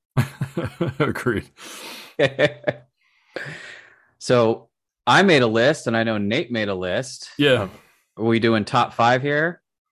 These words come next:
Speaker 1: Yeah, I figured what, what we would do is, uh, we, we haven't shared these lists with each other yet. We kind of had an idea that we were gonna have duplicates on both of our,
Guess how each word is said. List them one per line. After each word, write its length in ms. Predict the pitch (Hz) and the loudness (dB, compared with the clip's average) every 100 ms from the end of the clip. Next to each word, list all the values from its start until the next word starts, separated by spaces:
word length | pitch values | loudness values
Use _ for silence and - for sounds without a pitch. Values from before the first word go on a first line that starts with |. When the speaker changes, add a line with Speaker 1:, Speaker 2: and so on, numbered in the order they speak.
| _ | _
Speaker 1:
Yeah, 160 | 160 165 | 2 4
I 60 | |
figured 320 | 143 202 185 | 4 2 4
what, 180 | 156 147 | 4 4
what 140 | 139 139 | 4 4
we 160 | 135 | 4
would 100 | 120 | 2
do 240 | 120 135 131 | 2 2 2
is, 320 | 113 107 107 | 0 -2 -2
uh, 240 | 113 107 107 | -2 -2 -6
we, 240 | 117 120 131 | -10 -10 -8
we 160 | 117 135 | -2 0
haven't 260 | 143 160 | 0 -2
shared 260 | 147 151 135 | -4 -2 -2
these 160 | 123 110 | -4 -2
lists 260 | 120 - | -4 -4
with 120 | 117 110 | -8 -8
each 180 | 95 | -4
other 240 | 120 110 101 | -4 -4 -4
yet. 480 | 101 104 110 95 120 | -2 -4 -4 -10 -6
We 320 | 113 110 107 | -2 -2 -4
kind 300 | - 143 175 | -6 -4 -2
of 80 | 135 | 0
had 200 | 139 131 | 0 0
an 60 | |
idea 380 | 123 101 107 110 | -4 -6 -4 -4
that 120 | 107 | -4
we 120 | 101 104 | -6 -8
were 80 | |
gonna 220 | 98 110 107 | -6 -6 -6
have 200 | 101 87 | -8 -6
duplicates 760 | 110 113 110 120 104 - - | -6 -6 -4 -4 -4 -10 -12
on 320 | 110 104 98 95 | -6 -4 -4 -2
both 240 | 104 98 | -2 -2
of 80 | 104 | 0
our, 420 | 104 104 98 | 2 2 -2